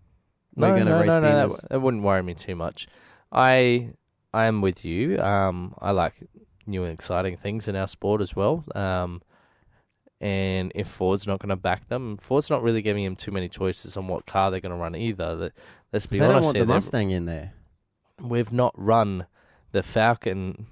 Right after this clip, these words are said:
Speaker 2: The Falcon stopped manufacturing last year.
Speaker 1: More than
Speaker 2: There's
Speaker 1: that.
Speaker 2: a reason that the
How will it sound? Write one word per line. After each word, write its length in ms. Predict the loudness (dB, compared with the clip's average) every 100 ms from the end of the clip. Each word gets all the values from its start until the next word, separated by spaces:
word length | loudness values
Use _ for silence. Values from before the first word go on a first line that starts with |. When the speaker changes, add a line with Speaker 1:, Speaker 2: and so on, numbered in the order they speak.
| _
Speaker 2:
The 80 | -6
Falcon 400 | 0 2 2 -2
stopped 260 | 0 0 2
manufacturing 800 | -2 0 -2 -2 -4 -6 -4
last 360 | 2 2 2 -4
year. 180 | -8 -10 _
Speaker 1:
More 100 | -6
than 60 | 0
Speaker 2:
There's 140 | 2 4
Speaker 1:
that. 100 | 2
Speaker 2:
a 40 |
reason 540 | 4 4 4 2 0 2
that 200 | 0 0 -12 -18 0
the 480 | 4 4 4 2